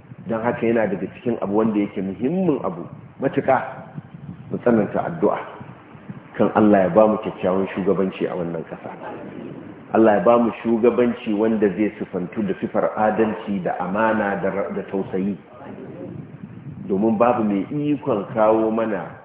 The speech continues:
ingantaccen shugaba, ingantaccen shugabanci sai Allah. To, mu tuna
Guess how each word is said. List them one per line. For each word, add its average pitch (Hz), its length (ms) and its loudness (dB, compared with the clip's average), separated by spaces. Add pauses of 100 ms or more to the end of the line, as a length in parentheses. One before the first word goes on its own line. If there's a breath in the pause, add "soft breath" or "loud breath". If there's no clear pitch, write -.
ingantaccen 107 760 -4
shugaba, 92 760 -4 (320)
ingantaccen 104 640 -2
shugabanci 107 540 0 (100)
sai 98 140 -2
Allah. - 320 -6 (1400)
To, 95 100 2
mu 95 140 2
tuna 120 260 2